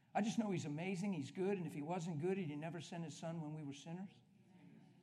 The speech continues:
Please don't have issues with God, please. I know some tough things have happened in our lives. But man, God is good. He sent his son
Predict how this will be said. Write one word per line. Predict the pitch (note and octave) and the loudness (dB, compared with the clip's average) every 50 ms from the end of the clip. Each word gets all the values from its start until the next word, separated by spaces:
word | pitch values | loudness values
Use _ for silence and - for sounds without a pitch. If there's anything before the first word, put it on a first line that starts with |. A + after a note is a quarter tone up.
| - - - - - - - - - | -20 -20 -20 -20 -20 -20 -20 -8 -4
Please | E3+ F3+ F3 F3+ | -2 0 0 2
don't | G3 F#3+ F3+ | 0 0 0
have | E3+ D3 C#3 | 0 -2 -2
issues | C#3+ - E3 D#3 C#3 - | -4 -6 -8 -8 -8 -8
with | C3+ - - | -10 -12 -10
God, | D3+ D3 D3+ D3+ D3+ - - - | -8 -6 -6 -6 -6 -10 -12 -8
please. | - E3+ F3 E3+ E3+ D#3+ E3 - - - - - | -2 2 2 4 4 2 0 -4 -10 -14 -10 -6
I | E3+ F3+ | -4 -2
know | F3 F3 F#3 F3+ E3+ | -2 -2 -2 -2 -2
some | E3+ - E3+ D#3 - | -4 -6 -8 -8 -8
tough | - E3+ D#3 - - | -8 -10 -10 -8 -8
things | E3 D#3+ D#3 - | -8 -6 -6 -8
have | D#3 D3 | -8 -8
happened | D#3+ D#3 D#3 - D#3+ D#3 D3+ | -8 -8 -8 -8 -8 -10 -10
in | D3 D#3+ | -8 -8
our | E3 D#3 | -8 -6
lives. | D#3 D#3 E3 E3+ - - - _ _ - - - - - - - - - - _ _ - - - _ _ _ _ - | -6 -6 -6 -8 -10 -14 -20 _ _ -20 -20 -20 -20 -20 -20 -20 -20 -20 -20 _ _ -20 -20 -20 _ _ _ _ -8
But | - E3+ | -4 0
man, | D3 D#3+ E3+ E3 D#3+ D#3+ C#3+ C#3 - - - | 2 4 4 4 2 2 -2 -6 -8 -8 -6
God | E3+ E3+ E3+ E3 D#3+ D#3 D#3 | -4 -4 -4 -4 -4 -6 -6
is | D3 - - | -8 -8 -4
good. | F3 E3+ D#3+ D3+ C3 | -4 -2 -2 -2 -2
He | D3 E3 | -4 -4
sent | C#3+ - - - F3 F3 F3+ F3 | -4 -6 -8 -10 -10 -8 -4 -4
his | D#3+ F#3 F3+ - | -4 -4 -4 -4
son | - - - - E3+ E3 D#3 D3 C#3+ D3 | -4 -6 -4 -4 -4 -2 -2 -4 -6 -6